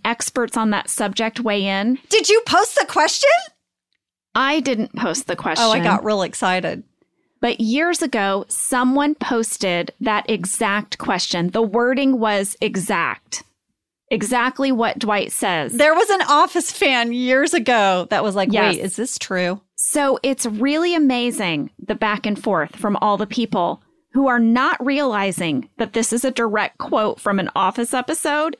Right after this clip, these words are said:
Speaker 1: It is just soil scientists weighing in. There's charts. There's pages and pages of these scientists debating what is the most important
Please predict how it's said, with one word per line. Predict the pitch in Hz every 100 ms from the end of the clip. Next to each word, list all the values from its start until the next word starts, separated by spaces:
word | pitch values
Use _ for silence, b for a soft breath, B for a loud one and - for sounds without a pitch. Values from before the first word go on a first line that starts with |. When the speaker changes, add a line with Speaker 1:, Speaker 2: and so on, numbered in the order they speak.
| -
Speaker 1:
It | 302 339
is | 349 -
just | - 277 262 262 -
soil | - - - 294 294 320 320 320
scientists | 311 - 294 262 269 269 - 208 202 - - - - b b b b
weighing | 208 233 254 285 302 277
in. | 262 247
There's | 247 233 -
charts. | - - - 262 330 415 - - - - b b
There's | 277 339 -
pages | - 349 440 554 523 320 285 -
and | 320
pages | 339 330 403 302 285 -
of | 285 - _
these | 233 302 302
scientists | - 349 392 302 - 269 -
debating | - 294 220 320 330 330 247 226 220
what | 269 277
is | 262
the | 254
most | 233 226 233
important | 226 214 269 220